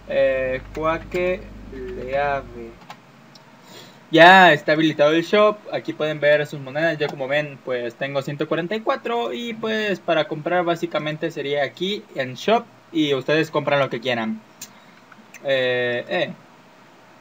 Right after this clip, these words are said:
Y como ven, pues hay dos arenas. ¡Jo, jo!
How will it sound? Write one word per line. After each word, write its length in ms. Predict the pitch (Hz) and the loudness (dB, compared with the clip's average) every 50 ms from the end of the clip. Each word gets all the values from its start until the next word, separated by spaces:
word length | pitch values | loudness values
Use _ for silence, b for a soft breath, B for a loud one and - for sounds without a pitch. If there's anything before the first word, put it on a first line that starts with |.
| - - - - - - - - - | -20 -20 -20 -20 -20 -20 -20 -16 -12
Y 140 | 135 135 120 | -12 -10 -6
como 200 | - 139 131 139 | -4 -4 0 2
ven, 200 | 170 208 208 - | 2 2 2 2
pues 180 | 147 135 - | 0 -2 0
hay 120 | 143 151 165 | 0 0 2
dos 180 | 180 185 185 | 0 2 2
arenas. 500 | 185 185 196 175 139 120 113 - - - - - | 2 0 0 -2 -4 -6 -10 -12 -16 -20 -4 4
¡Jo, 160 | 220 240 220 | 6 6 8
jo! 560 | 190 220 247 247 247 240 233 220 208 180 147 | 8 6 6 4 4 2 2 2 2 0 0